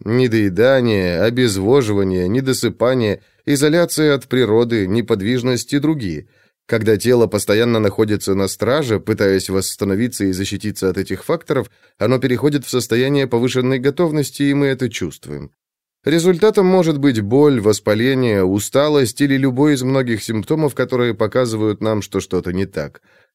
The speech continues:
Взгляд на проблему с этой точки зрения объясняет, почему многие хронические заболевания не проходят, даже если пациенты принимают разнообразные лекарства или делают операции.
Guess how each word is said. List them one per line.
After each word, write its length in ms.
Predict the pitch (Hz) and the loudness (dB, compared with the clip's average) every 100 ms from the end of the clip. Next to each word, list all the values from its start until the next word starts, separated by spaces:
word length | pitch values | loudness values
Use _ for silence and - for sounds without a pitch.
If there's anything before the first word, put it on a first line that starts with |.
| - | -12
Взгляд 400 | 107 104 113 107 | -8 -2 0 0
на 100 | 107 | 0
проблему 420 | 98 104 104 98 | 0 0 0 0
с 80 | 95 | 0
этой 200 | 98 98 | -2 -2
точки 320 | 92 92 - | -4 -6 -4
зрения 420 | 104 123 165 170 151 | -4 -2 -2 0 0
объясняет, 580 | 131 127 156 180 175 | -2 -4 -2 0 -2
почему 360 | - 156 151 160 | -4 -2 0 0
многие 340 | 147 151 135 | 0 0 0
хронические 640 | 127 123 127 117 110 - 113 | -2 -2 -2 -2 -6 -2 -2
заболевания 640 | 101 101 110 135 139 127 | -2 -2 -2 -2 -2 0
не 100 | 120 | -2
проходят, 560 | 104 117 156 185 143 - _ _ | -2 -4 -2 -2 -2 -6 _ _
даже 220 | 127 131 | -4 -2
если 180 | 127 123 | -2 -2
пациенты 560 | 104 110 - 135 131 104 | -4 -4 0 -2 -2 -4
принимают 480 | 107 104 113 113 | -2 0 0 0
разнообразные 760 | 104 101 98 95 95 101 92 95 | 0 -2 -2 -2 0 -2 -2 -2
лекарства 500 | 98 95 151 131 113 | -2 -2 -4 -4 -4
или 180 | 107 95 | -2 -2
делают 480 | 92 95 90 87 101 | -2 -2 -2 -2 -6
операции. 720 | - 110 82 - - 67 | -4 -4 -4 -10 -16 -16